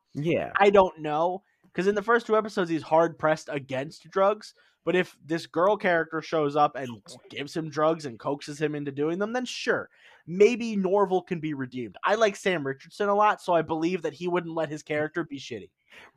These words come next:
Speaker 2: So
Speaker 1: Right, and
Speaker 2: hopefully
Speaker 1: again, I think it comes down to, like, and why I understand the outrage of this, where it's like, it's not a parody. This is, like, original
Speaker 2: It's
Speaker 1: characters
Speaker 2: just
Speaker 1: that
Speaker 2: an insult.
Speaker 1: It wa-, yeah, it's, it's, it's original characters that you made with Scooby-Doo painted over it.
Speaker 2: Mm-hmm.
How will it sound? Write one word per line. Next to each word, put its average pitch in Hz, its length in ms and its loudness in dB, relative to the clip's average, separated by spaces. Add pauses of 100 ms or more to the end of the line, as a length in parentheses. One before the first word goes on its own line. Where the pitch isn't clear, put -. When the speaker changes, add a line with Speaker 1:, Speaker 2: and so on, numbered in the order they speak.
Speaker 2:
So 269 100 2
Speaker 1:
Right, 220 120 6
and 151 80 0
Speaker 2:
hopefully 190 160 4
Speaker 1:
again, 220 240 4
I 175 100 6
think 214 280 -4
it 190 100 -4
comes 196 240 -2
down 190 320 -2
to, 185 100 -6
like, 156 220 -2 (380)
and 156 240 4
why 160 160 8
I 165 140 4
understand 170 360 0
the 156 80 -4
outrage 175 320 -2
of 135 100 -4
this, 131 220 -4
where 135 160 0
it's 135 100 -4
like, 147 140 -2
it's 147 200 -10
not 156 280 -2
a - 60 -6
parody. 127 600 -2
This 151 220 -4
is, 170 100 -16
like, 185 260 -4
original 147 460 4
Speaker 2:
It's 160 100 -6
Speaker 1:
characters 156 540 0
Speaker 2:
just 113 80 -4
Speaker 1:
that 135 80 0
Speaker 2:
an 196 60 -2
insult. 190 580 -4 (280)
Speaker 1:
It 196 80 8
wa-, 214 160 6
yeah, 254 300 4
it's, 143 200 0
it's, 190 140 0 (100)
it's 214 120 0
original 220 320 4
characters 196 520 2
that 170 140 0
you 151 120 0
made 147 540 2 (420)
with 175 280 8 (200)
Scooby-Doo 185 520 -2
painted 175 500 -4
over 101 380 -4
it. 80 140 -10 (340)
Speaker 2:
Mm-hmm. 135 160 -14